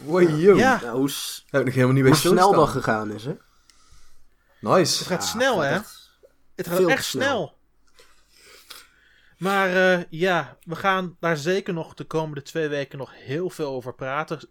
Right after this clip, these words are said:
Speaker 2: Ge-, zeker gezien dat we op een gegeven moment echt spellen ook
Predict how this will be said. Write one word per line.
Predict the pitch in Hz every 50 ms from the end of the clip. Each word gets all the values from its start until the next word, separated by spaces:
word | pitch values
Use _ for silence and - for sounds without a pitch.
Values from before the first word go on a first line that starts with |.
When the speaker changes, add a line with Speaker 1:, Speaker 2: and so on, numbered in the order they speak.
| _ _ _ _
Speaker 2:
Ge-, | - - - 127
zeker | 143 151 151 147 151 131
gezien | 127 123 131 139 139 131 127 - - - - - - - _ _ _
dat | 143 139
we | 131
op | 135
een | 120 -
gegeven | - 147 143 131 127
moment | 127 135 135 127 123 -
echt | - 139 - -
spellen | - - - 143 131 135 -
ook | 151 131 - - -